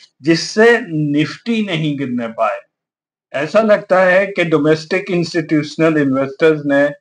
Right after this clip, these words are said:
जैसे कि निफ्टी ना गिरने का बोझ पूरा अपने कंधे पर ले रखा है।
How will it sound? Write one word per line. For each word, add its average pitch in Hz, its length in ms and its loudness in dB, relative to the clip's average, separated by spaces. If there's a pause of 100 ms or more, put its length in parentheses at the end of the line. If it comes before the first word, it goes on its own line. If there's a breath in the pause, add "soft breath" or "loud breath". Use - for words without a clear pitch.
(320)
जैसे 151 400 0
कि 170 200 0
निफ्टी 139 800 -2
ना 147 220 4
गिरने 160 400 0
का 156 180 4
बोझ 139 400 2 (460)
पूरा 156 260 2
अपने 160 460 2 (140)
कंधे 160 360 4
पर 147 200 2
ले 120 180 0
रखा 104 380 -8
है। 95 220 -10